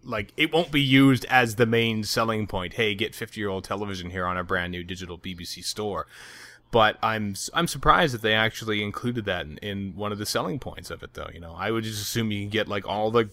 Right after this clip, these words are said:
you know, get your top, last season of Top Gear on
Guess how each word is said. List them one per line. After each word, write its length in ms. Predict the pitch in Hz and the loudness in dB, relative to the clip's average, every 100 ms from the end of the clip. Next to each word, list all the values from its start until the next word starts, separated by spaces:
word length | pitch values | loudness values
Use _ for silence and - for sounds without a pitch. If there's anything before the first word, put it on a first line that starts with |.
| - | -4
you 100 | 113 | -2
know, 300 | 101 120 110 | -2 -2 -4
get 180 | 95 269 | -2 0
your 120 | 131 | -2
top, 320 | 123 110 90 - | 0 0 0 -2
last 320 | 110 98 101 | 0 2 2
season 300 | 131 110 110 | 0 0 0
of 100 | 101 | -2
Top 360 | - 113 - 110 | 4 6 4 4
Gear 340 | 117 107 98 | 4 6 4
on 400 | 95 95 95 92 | 2 0 -2 -6